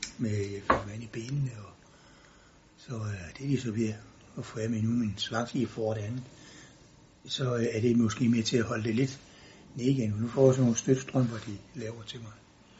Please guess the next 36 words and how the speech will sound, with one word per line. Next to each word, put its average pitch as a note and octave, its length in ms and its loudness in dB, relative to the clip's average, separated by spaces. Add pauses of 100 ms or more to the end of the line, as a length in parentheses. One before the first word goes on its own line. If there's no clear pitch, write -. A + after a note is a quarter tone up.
(800)
Det C3 100 2
hjælper A2 240 2
også A2 120 -4
på - 120 -16
at G2 120 -12
sige G2+ 200 -16 (140)
det, - 60 -20
så. - 120 -20 (2250)
Selvfølgelig C3+ 340 2
overrasket, C3+ 440 4
at G2+ 80 -6
det G#2 80 -6
egentlig A#2+ 260 4
har G#2 60 4
aldrig B2+ 240 4
fejlet B2+ 300 0
noget, C3+ 240 0 (240)
siden B2 220 -2
man A#2 80 0
gik A2 200 -6
på A2+ 180 -8
efterløn B2+ 360 -4
jo. F#2+ 120 -10 (1200)
Så - 140 -16
det, G2+ 240 -10
men, F#2 160 -14
øh, E2 320 -14 (1200)
jeg C#3+ 120 8
mener C#3 200 8
selv, B2+ 260 2
man A#2 100 2
er G2 200 -2 (280)
fantastisk - 500 -4
god, A2+ 200 -4
Henrik, G#2 480 -8
det, A#2+ 200 -10